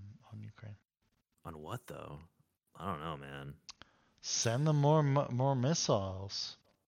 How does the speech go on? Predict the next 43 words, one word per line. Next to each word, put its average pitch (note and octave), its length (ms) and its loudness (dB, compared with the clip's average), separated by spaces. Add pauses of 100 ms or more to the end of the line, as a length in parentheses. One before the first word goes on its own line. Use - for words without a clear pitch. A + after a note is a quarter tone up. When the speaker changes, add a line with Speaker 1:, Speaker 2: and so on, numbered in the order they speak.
(320)
Speaker 1:
Send G#2+ 300 -4
them C3+ 140 0
more C#3 320 2
aircraft. G2+ 560 -2 (1500)
Speaker 2:
Yeah, G1+ 120 -14 (200)
I G1+ 80 -16
don't B1+ 120 -14
know, B1+ 180 -12
man. B1 460 -14 (1200)
I G2+ 160 -4
don't A2 160 -2
know, G#2 220 0
man. F2+ 720 -2 (160)
All F#2 60 -4
right. D#2 300 -2 (260)
I D#2+ 80 -8
think F2+ 140 -4
this E2+ 80 -6
is D#2+ 100 -8
a - 20 -14
good D2+ 160 -8
place E2 220 -6
to D2+ 100 -6
end D2 120 -4
it. D2+ 140 -4
Or D2+ 60 -8
actually, C#2+ 200 -10
a - 40 -14
terrible C#2 220 -10
place - 200 -14
to - 60 -14
end C2 100 -14
it. B1 80 -14
You - 60 -16
probably C#2 200 -10
wanna C#2 120 -10
find C2+ 180 -14
a C2+ 40 -14
better - 220 -12
ending - 180 -14
point. - 300 -12 (240)
But, F2 280 2 (720)
yes. - 520 -10